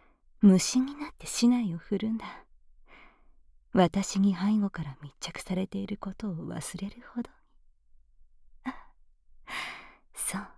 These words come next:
そうだよ。私はね、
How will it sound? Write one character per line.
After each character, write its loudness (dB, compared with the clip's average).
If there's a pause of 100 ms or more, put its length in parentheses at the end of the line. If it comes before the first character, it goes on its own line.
(760)
そ 0
う 0
だ -12
よ。 -14 (3250)
私 0
は -4
ね、 -10